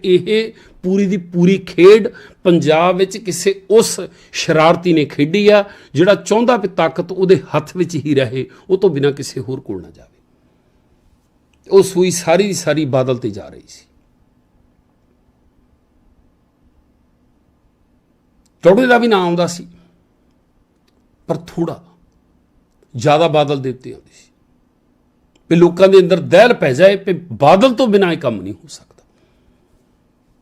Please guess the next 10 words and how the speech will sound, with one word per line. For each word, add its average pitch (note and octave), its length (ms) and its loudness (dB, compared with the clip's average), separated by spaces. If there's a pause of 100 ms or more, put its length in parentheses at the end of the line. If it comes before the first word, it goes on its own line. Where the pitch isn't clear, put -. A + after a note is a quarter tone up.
(2500)
ਔਰ D#3 120 0
ਤੁਸੀਂ G3+ 300 -4
ਦੇਖ F#3 240 4
ਲਓ, A3+ 140 2
ਭਿੰਡਰਾਂ F3+ 540 0
ਵਾਲੇ G3 240 4
ਦੇ G3 100 2
ਨਾਲ D#3 320 2
ਰਹਿਣ F#3 260 2
ਵਾਲੇ D3+ 340 2